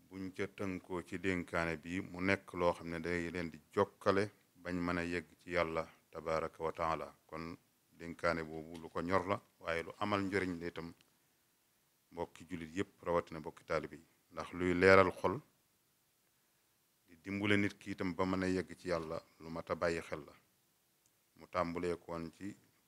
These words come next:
haakum wasiyatan taduumu naafi'a kulla saqaa'in wa ghururin daafi'a.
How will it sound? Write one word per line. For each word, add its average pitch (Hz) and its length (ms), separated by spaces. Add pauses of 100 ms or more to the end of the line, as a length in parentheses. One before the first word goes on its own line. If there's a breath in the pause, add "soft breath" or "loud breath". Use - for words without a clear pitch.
(760)
haakum 87 600
wasiyatan 85 920 (1040)
taduumu 85 500
naafi'a 82 560 (520)
kulla 90 320
saqaa'in 85 920
wa 82 120
ghururin 85 500
daafi'a. 82 440